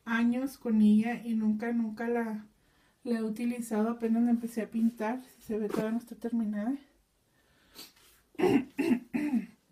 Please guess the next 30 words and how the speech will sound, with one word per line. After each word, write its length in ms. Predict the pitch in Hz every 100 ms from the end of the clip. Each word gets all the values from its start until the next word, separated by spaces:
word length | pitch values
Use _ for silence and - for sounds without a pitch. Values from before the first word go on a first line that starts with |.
| _ _ _ _ _ - - _ _ - _ _ _ _ _ _ _ _ _ - _ _ _ _ - - -
Y 260 | 220 233 269
ahí 120 | 247
abajo 320 | 214 214 214
es 120 | 226 247
un 120 | 226
total 420 | 226 226 226 233 - - _ - - -
desorden 680 | 220 202 214 208 202 214 226
aún. 460 | 202 190 220 330 - - - _ _ - - - _
En 180 | 226 220
esas 300 | 208 226 226
dos 140 | 233
cajas 320 | - 226 240 -
tengo, 640 | 226 220 226 233 220 - _
mm, 360 | 220 214 214 208 202
mucha 400 | 214 214 214 247
de 60 | 240
la 120 | 247
mercancía 840 | 226 208 196 185 - 202 214 233
que, 380 | 233 220 202 196
que 220 | - 202 208
se 180 | 226
les 200 | 214 -
ofrece 400 | 202 - 196 196
en 100 | 226
mi 140 | 233 226
tiendita 640 | 208 190 196 190 240 254
de 140 | 247 208
material 500 | 196 185 190 180 180
de 100 | 190
scrap. 520 | - 202 214 262